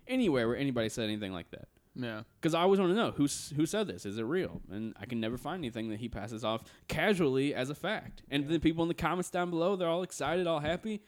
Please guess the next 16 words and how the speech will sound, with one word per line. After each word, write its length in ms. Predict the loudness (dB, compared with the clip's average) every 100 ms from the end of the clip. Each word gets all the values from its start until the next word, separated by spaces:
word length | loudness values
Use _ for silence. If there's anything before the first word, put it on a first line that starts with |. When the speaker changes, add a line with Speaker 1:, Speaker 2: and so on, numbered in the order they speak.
| -4 4
Speaker 1:
Everyone's 280 | 6 6
just 160 | 2 0
feeding 240 | -2 0 0
everybody 320 | 0 0 -2
bullcrap. 460 | -2 -4 -4 -6 -8 _ -12 -8 -4 -2 0
Speaker 2:
<laughs> 500 | 0 0 2 0 -2 -4 -12 -18 _ _ -4
Speaker 3:
That 140 | -4
sounds 540 | -2 0 2 2 -2 -2
like 260 | -2 -4
conjecture 640 | -8 -8 -4 -4 -4 -4 -2
on 120 | -2
his 140 | -4
part 340 | -4 -2 -2 -4
based 280 | -6 -6 -8
on 220 | -8
the 100 | -8